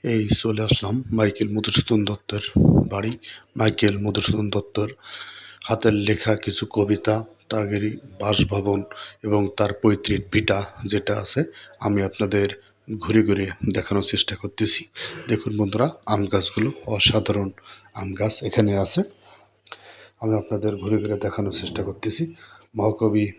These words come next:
মাইকেল মধুসূদন দত্তর বাড়ি এবং পৈতৃক ভিটা, যেটা তার, তার ব্যবহৃত কিছু জিনিসপত্র আছে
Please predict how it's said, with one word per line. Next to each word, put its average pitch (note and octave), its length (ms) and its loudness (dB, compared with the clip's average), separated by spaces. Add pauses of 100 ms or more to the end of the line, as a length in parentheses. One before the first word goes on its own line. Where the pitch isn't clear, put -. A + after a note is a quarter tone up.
মাইকেল G#2 440 -2
মধুসূদন G2+ 520 -2
দত্তর G2 460 -4 (920)
বাড়ি A2+ 360 0 (680)
এবং G2+ 400 -4
পৈতৃক G2+ 440 -4
ভিটা, G2 300 -6 (360)
যেটা A2 280 0 (560)
তার, G2 240 -4 (2250)
তার G2+ 200 0
ব্যবহৃত G2+ 640 6
কিছু G2 600 0 (1800)
জিনিসপত্র G#2 600 2
আছে D3 200 2